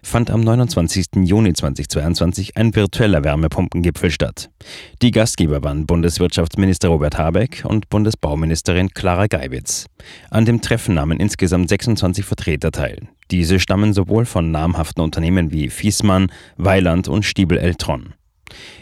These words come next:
Ebenso kamen Vertreter von Verbänden der Wärmewirtschaft, des Handwerks, der Gewerkschaften und der Verbraucherschutzverbände. Vergleich von Ist- und Soll-Zustand.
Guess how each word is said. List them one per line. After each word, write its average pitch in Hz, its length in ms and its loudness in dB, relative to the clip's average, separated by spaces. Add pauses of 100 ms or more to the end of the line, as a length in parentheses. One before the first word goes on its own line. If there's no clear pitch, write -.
Ebenso 123 400 4
kamen 117 280 2
Vertreter - 480 -4
von 80 200 -4
Verbänden 87 540 0
der 78 140 2
Wärmewirtschaft, 98 880 0
des - 280 -8
Handwerks, 90 560 0
der 69 260 -4
Gewerkschaften 95 800 -2 (360)
und 117 200 0
der 120 80 2
Verbraucherschutzverbände. 80 1160 0 (720)
Vergleich 117 460 2
von 98 220 0
Ist- - 260 -2
und 123 140 2
Soll-Zustand. 69 840 -2